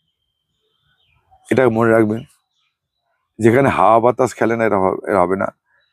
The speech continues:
যারা শেডের তলায় গাছ করছেন, টিনের শেড, ভালো গাছ হবে না, ভালো রেজাল্ট পাবেন না। হবে, কিন্তু সেই কারণে আপনার মনের মতো ফুল বা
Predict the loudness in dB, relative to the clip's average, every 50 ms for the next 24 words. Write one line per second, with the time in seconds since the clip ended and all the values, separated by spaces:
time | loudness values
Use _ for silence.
0 | _ 0 2 4 4 4 4 4 2 0 -4 -6 -4 -2 0 0 0 0 0 0
1 | 0 2 2 4 4 2 2 0 -2 -4 -6 -4 -2 -4 -4 -4 -2 -2 -2 0
2 | 0 -2 -2 -2 -2 -2 -2 -2 -4 _ _ _ _ _ _ _ _ -10 -6 -2
3 | 0 2 2 2 2 2 0 -2 -4 -6 -6 -6 -6 -8 -10 -16 -20 _ _ _
4 | _ _ _ _ _ _ _ _ _ _ _ _ _ _ _ _ _ _ _ _
5 | _ _ _ _ _ _ _ _ _ -6 -2 2 4 4 4 6 6 6 4 4
6 | 2 2 0 -2 -2 -4 -8 -12 -14 -8 -2 0 2 4 4 2 2 0 _ _
7 | _ _ _ -20 -20 -16 -12 -10 -10 -10 -8 -8 -8 -2 2 2 4 4 4 4
8 | 4 2 2 2 0 0 0 -2 -4 -4 -4 -4 -4 -2 -2 -2 -2 -2 -4 _
9 | _ _ _ _ _ _ 0 4 4 6 6 4 2 2